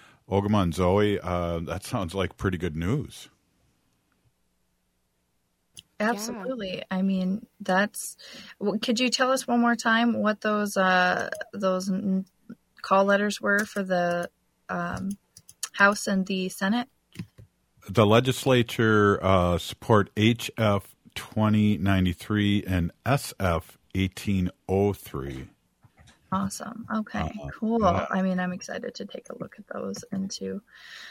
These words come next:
Speaker 2: um, you know, hear what happens with this, because I know that the East Phillips community is really in need of this, and to hear that they have, uh, legislative support and ongoing support all over is just really great.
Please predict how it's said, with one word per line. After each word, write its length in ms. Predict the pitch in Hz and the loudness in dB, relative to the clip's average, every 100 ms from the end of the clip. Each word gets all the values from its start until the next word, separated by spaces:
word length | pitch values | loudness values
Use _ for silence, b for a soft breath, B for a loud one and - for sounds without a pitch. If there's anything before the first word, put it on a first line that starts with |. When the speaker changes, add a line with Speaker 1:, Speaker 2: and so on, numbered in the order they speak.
| B B _ | B B _
Speaker 2:
um, 440 | 202 196 180 185 214 - | 6 6 4 0 -4 -4
you 120 | 214 | -4
know, 120 | 208 | -4
hear 240 | 202 202 | -4 -4
what 100 | 202 | -4
happens 440 | 196 202 208 226 - | -6 -8 -4 -6 -6
with 120 | 196 | -12
this, 260 | - - - | -12 -12 -12
because 380 | 202 - 190 196 | -12 -8 -8 -6
I 100 | 202 | 0
know 440 | 196 196 202 196 196 | 4 4 4 2 0
that 220 | 190 175 | -2 -4
the 260 | 185 180 - | -2 -2 -2
East 240 | 196 185 | -6 -4
Phillips 380 | - 190 - - | -4 -2 -4 -8
community 640 | - 190 175 175 185 185 | -2 0 0 -4 -6 -4
is 240 | 190 180 - - | -6 -6 -12 -2
really 360 | 196 190 190 | 0 0 -2
in 120 | 190 | -4
need 200 | 175 180 | -4 -4
of 120 | 190 - | -6 -4
this, 300 | 185 185 - | -6 -6 -10
and 300 | 190 190 196 - 208 | -6 -6 -6 -12 -12
to 120 | - | -8
hear 320 | 196 190 185 | -6 -2 0
that 220 | 180 190 - | 0 -4 -2
they 120 | 180 | -4
have, 380 | 175 180 175 185 202 | 0 2 2 0 -6
uh, 300 | - 190 196 - | -6 -4 -6 -2
legislative 540 | 185 202 - 196 196 | -2 -2 -4 -6 -6
support 460 | - - - 98 - | -10 -8 -2 0 0
and 140 | 95 - | -4 -4
ongoing 440 | 92 92 - 190 | -4 -4 -6 -8
support 480 | - - - 95 - | -10 -8 -4 -4 -2
all 160 | 98 98 | -4 -2
over 340 | 95 - 110 | -2 -2 -4
is 160 | - - | -4 -6
just 200 | - - | -10 -12
really 180 | - | -16
great. 380 | - - - - | -14 -10 -10 -10